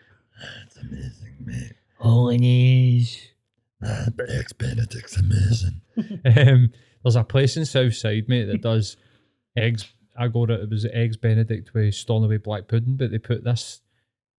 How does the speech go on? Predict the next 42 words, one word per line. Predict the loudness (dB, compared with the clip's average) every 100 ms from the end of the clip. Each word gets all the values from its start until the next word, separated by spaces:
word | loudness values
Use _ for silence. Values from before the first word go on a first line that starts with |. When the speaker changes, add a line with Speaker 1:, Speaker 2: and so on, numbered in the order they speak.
| -20
Speaker 1:
side | -6 -2 0 0
of, | -2
like, | -2 -6 _ _ _ 2
homemade | 4 6 4 0
ketchup. | -4 -6 -4 -4 -2
And | 0
I | 0
was, | 2 0 -4 -4
when | 0 2
we | 0
were | -2 -2
there, | -2
I | 0
was | 0
there | 0
with | 0
the | -2
missus. | -4 -2 -2
I |
was | -4
like, | -8 -10
"Oh, | -10 -12 -18 _
fuck's | _ _ -20 -14
sake, | -14 -10
man! | -8 -4
Can | 0
you | 2
not | 2
just | 0 -2
have | -2 -2
Heinz?" | -2 -2 -4 -8 _ _ _ _
They | -4
brung | 0 2
me | 2
this | 2 -2
stuff, | -8 -14 -8
mate, | -8 -8 -10
and | -14
it, | -14 -18 -20 _ _
pff, | -20 -20 _
mate, | -12 -12 -14 _
fucking | -12 -8 -4 -2 -2 -6